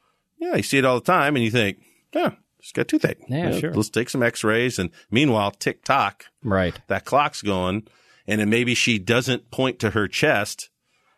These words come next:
Speaker 2: Right, right.
Speaker 1: She's got a problem.
Speaker 2: Yeah.
Speaker 1: But, I mean, here she is. She goes, she, she ended up seeing you. Thank God for her, right?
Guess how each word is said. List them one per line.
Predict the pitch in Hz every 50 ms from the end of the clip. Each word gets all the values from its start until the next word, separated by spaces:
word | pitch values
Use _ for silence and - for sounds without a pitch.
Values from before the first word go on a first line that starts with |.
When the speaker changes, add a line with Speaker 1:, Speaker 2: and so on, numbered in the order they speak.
| _ _ _ _ _ _ _ _ _ _ - - - 104
Speaker 2:
Right, | 104 98 98 95 90 - - 123
right. | 113 110 - - - - - -
Speaker 1:
She's | - - -
got | - - -
a | -
problem. | - 165 190 185 180 - - - - - -
Speaker 2:
Yeah. | 143 - 320 269 - - - - _ _ _ _ _ _ _
Speaker 1:
But, | 113 117 - -
I | 127
mean, | 120 117 110 104
here | 139 170 185
she | 180 - 151 135
is. | 123 127 127
She | - 120
goes, | 104 113 127 139 147 -
she, | - - 110 - -
she | - - 113 104 104 -
ended | 104 117 135 147 147
up | 147 147 -
seeing | - - 147 143 139 131 120
you. | 107 95 101 117
Thank | - 117 117 120 110
God | 123 113 98 90 98 98
for | - 107 101
her, | 110 92 82 87 120 156 160 - - -
right? | 85 82 92 117 127